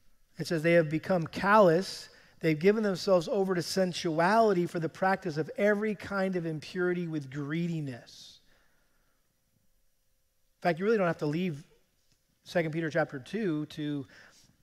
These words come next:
get a feel for what Peter was referring to with this word sensuality. Look at verse seven.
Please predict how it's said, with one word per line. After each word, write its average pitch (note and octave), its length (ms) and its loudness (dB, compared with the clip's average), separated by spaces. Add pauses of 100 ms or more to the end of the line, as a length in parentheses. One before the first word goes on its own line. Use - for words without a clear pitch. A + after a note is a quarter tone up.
(140)
get E3+ 140 0
a E3 60 0
feel G3 400 0
for D#3+ 180 -2
what D#3+ 320 -2 (600)
Peter F3+ 220 -2
was C#3+ 160 -2
referring F3+ 440 -2
to D3+ 400 -6 (340)
with D3+ 180 -8
this D3+ 180 -6
word E3 200 -6
sensuality. D#3 800 0
Look D#3+ 160 -4
at E3+ 60 -6
verse D#3 240 -8
seven. F3 540 -2